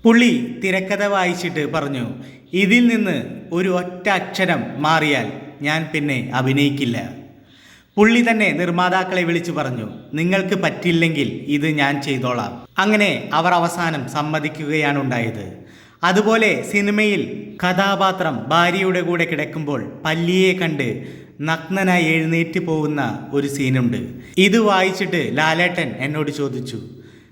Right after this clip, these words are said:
"ഞാൻ ഇതൊക്കെ ചെയ്യുമെന്ന് എന്നോട് ചോദിച്ചിരുന്നോ?" അതുപോലെ ഭ്രമരത്തിൽ തലകുത്തി ശീർഷാസനം ചെയ്യുന്ന ഷോട്ട് എത്തിയപ്പോൾ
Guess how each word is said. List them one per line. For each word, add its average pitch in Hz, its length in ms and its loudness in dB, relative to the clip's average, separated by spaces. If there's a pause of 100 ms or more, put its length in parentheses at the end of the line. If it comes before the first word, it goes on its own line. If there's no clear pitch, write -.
(160)
"ഞാൻ 170 480 0
ഇതൊക്കെ 165 600 0
ചെയ്യുമെന്ന് 170 520 0
എന്നോട് 143 540 -2
ചോദിച്ചിരുന്നോ?" 139 880 -2 (360)
അതുപോലെ 190 800 2
ഭ്രമരത്തിൽ 180 760 -2
തലകുത്തി 165 520 0 (600)
ശീർഷാസനം 196 920 0
ചെയ്യുന്ന 156 440 0
ഷോട്ട് 135 340 -2
എത്തിയപ്പോൾ 131 720 0